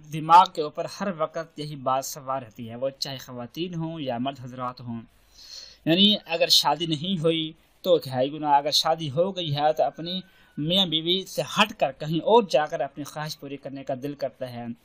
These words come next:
दिमाग के ऊपर ये हर चीज़ सवार है कि किसी को भी देख लिया तो दिमाग ख़राब होना शुरू हो गया। तो इन गंदे ख्यालात से बचने के लिए और अपने जहन को और दिल को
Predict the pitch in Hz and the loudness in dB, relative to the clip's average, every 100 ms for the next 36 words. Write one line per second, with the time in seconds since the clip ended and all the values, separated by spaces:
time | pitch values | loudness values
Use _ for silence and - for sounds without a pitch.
0 | - - - _ 160 156 190 214 180 170 | -16 -14 -16 _ 0 8 8 8 4 -2
1 | 170 156 151 - 180 - 143 151 156 120 | -2 -2 -4 -4 -6 -6 2 4 4 0
2 | 120 117 139 180 165 160 175 147 151 160 | -8 -8 -12 -10 -10 -2 -2 0 0 0
3 | 151 143 143 139 139 139 123 131 143 139 | 2 0 0 -4 -4 -6 -4 -2 -2 -4
4 | 131 147 143 131 131 123 113 123 - _ | -10 -10 -6 -4 -4 -4 -4 -6 -10 _
5 | - - - _ 190 170 254 254 - _ | -20 -20 -20 _ 0 4 6 4 2 _
6 | _ - 147 196 220 233 220 208 175 160 | _ -10 0 2 6 4 4 6 6 8
7 | 165 156 131 151 185 185 175 160 165 165 | 4 2 -8 -6 -6 -4 -4 -2 -2 -2
8 | 170 151 151 151 139 170 190 190 180 185 | 2 0 0 -6 -6 -4 -2 -2 0 0
9 | - 135 135 185 - | -2 -6 -6 -6 -4